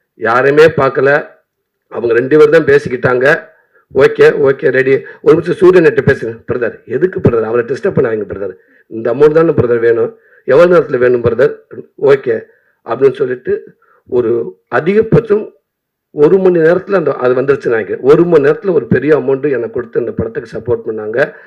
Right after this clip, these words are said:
அஹ், பிரதர், அஹ்,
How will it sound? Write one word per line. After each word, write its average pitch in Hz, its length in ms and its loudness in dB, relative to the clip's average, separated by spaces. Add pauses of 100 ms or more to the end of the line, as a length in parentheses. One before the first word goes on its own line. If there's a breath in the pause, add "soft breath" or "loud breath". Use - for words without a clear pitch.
(320 loud breath)
அஹ், 107 420 -12 (600 soft breath)
பிரதர், 143 460 0
அஹ், 113 440 -10